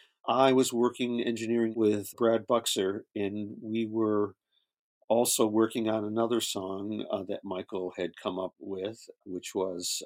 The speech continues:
Will You Be There? So I was the engineer in Studio B, working with Brad Buxer primarily.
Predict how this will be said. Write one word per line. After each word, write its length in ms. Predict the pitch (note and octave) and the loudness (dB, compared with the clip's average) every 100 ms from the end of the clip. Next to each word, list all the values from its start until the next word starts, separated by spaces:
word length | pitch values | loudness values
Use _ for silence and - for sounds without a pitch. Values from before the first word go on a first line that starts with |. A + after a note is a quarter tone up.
| - | -2
Will 160 | A#2 | 0
You 140 | G#2+ G#2 | 0 -2
Be 240 | A2 G2+ | -4 -4
There? 280 | F#2+ G2+ G#2 _ _ _ _ _ _ _ _ _ _ _ - | -6 -8 -12 _ _ _ _ _ _ _ _ _ _ _ -6
So 580 | - C3+ B2+ B2+ B2+ - | 2 6 8 8 6 6
I 100 | C3+ | 6
was 180 | D#3+ - | 6 4
the 140 | D3 | 2
engineer 420 | D3 C3 C#3 C#3 | 2 0 0 2
in 120 | B2 A2+ | 2 -2
Studio 440 | - B2+ B2+ A#2+ | -2 0 2 0
B, 560 | A#2 C3+ C3+ C3 C3 - | 2 2 4 2 2 0
working 540 | A#2+ A#2+ - A#2 A2+ | -2 -2 -4 -6 -2
with 380 | A2+ A2 G#2+ - | 0 0 -4 -8
Brad 440 | G2+ A#2+ A#2+ A2 G2+ | -4 2 2 2 -2
Buxer 500 | A#2 - A#2+ A2 - | -2 0 2 2 -2
primarily. 800 | - G2+ G2+ G#2 G2 G2 G#2+ G#2+ | -4 -2 -2 -4 -4 -4 -6 -6